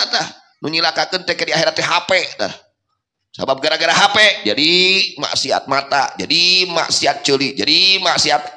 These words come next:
soca, jadi maksiat letah, jadi maksiat leungeun. Ngetik tah teh. Teu karasa urang ngetikan, teu ngetikan naon.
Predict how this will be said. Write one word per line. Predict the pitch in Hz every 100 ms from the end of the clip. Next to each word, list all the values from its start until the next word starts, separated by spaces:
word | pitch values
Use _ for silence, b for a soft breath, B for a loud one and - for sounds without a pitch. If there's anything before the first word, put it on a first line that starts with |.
| - -
soca, | - 139 143 131 - B B B _
jadi | - 117 160 196
maksiat | 180 156 - 165
letah, | - 156 - 156
jadi | 123 -
maksiat | 180 156 - 170 165
leungeun. | 160 160 147 123
Ngetik | 190 - 254 233 - -
tah | 214
teh. | 208 - - _ _ _ _ _ _ -
Teu | 147
karasa | - 180 175 185 190 180
urang | 175
ngetikan, | 175 175 175 180 180
teu | - 196
ngetikan | 214 226 233 226
naon. | 254 - 330